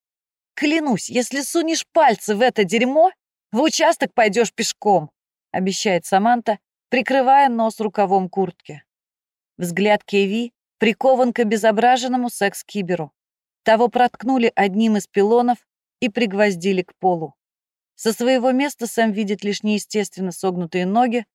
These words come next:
в подтеках синтетической крови. А когда подходит ближе, понимает, что и над остальными частями тела потрудились. У изувеченной модели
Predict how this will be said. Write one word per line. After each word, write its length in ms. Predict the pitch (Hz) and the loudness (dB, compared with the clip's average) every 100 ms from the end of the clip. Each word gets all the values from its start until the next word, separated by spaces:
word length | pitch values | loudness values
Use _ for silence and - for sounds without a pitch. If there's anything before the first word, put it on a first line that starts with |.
| _ _ | _ _
в 140 | _ - | _ -2
подтеках 640 | 208 190 - 247 233 208 | -2 -2 -2 -2 -2 -8
синтетической 760 | 226 196 185 190 - 175 190 | -8 -6 -6 -6 -8 -10 -10
крови. 460 | 175 180 180 160 151 _ _ _ _ _ _ | -6 -2 -2 -4 -14 _ _ _ _ _ _
А 140 | 185 185 | -2 -2
когда 280 | 185 185 208 | -2 0 2
подходит 520 | 202 - 202 190 175 | 0 0 -2 -2 -4
ближе, 440 | 190 247 220 220 _ _ _ - | -2 -2 -2 -6 _ _ _ -2
понимает, 420 | 262 277 285 277 | 0 2 2 2
что 200 | - 269 | 0 -4
и 180 | - 269 | -4 -4
над 180 | 262 240 | -4 -2
остальными 680 | 262 - 269 226 190 170 160 | -4 0 0 0 -2 -4 -8
частями 480 | 165 - 175 175 | -12 -4 -2 -2
тела 360 | 175 208 214 226 - | -4 -4 -2 -2 -4
потрудились. 800 | 202 196 185 180 165 156 - _ _ _ _ - | -10 -6 -6 -4 -6 -10 -18 _ _ _ _ -6
У 160 | 214 | -2
изувеченной 600 | 208 196 208 226 - 208 | 0 0 0 0 0 0
модели 540 | 202 196 190 233 170 | 2 2 2 0 0